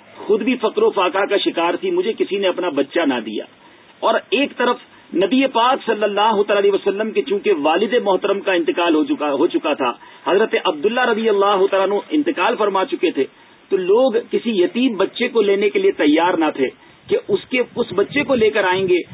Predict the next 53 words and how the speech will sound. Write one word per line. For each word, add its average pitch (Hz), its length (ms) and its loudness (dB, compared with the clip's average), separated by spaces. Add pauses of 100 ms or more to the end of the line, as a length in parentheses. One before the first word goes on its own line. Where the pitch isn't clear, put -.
(160)
اور 190 140 0
جب 220 160 0 (140)
پال 202 360 2
پوس 202 240 2
کر 220 140 -2
واپس 180 480 0
کریں 196 260 2
گے 208 80 2
تو 214 140 0
کوئی 202 200 0
بڑا 156 280 0
انعام 160 360 2
نہ 143 120 4
ملے 120 320 2
گا۔ - 100 -16 (460)
ادھر 196 220 2
بی 190 140 0
بی 196 140 0
حلیمہ 196 260 2 (100)
سعدیہ 175 420 0
کو 214 100 2
کوئی 208 160 2
بچہ 180 260 0
نہ 175 120 2 (100)
دیتا، 156 260 0 (400)
ادھر 196 240 4 (140)
پیارے 190 300 2
آقا 196 280 0
علیہ 185 120 2
الصلوۃ 175 320 0
والسلام 165 420 0
کو 170 200 2 (240)
کسی 220 240 -2
عورت 190 320 2
نے 190 160 0 (360)
اس 240 100 -2 (240)
امید 208 480 2
پر - 100 0
نہ 196 120 -2
لیا 190 320 2 (320)
کہ - 100 -8
یتیم 214 360 0
بچے 196 280 0
کو 202 140 0
لے 175 160 0
کر 180 180 0
جائیں 151 300 0
گے 185 80 2
تو 165 140 -2
کیا - 200 -2
انعام 131 360 0
ملے 107 260 -2
گا۔ 113 80 -16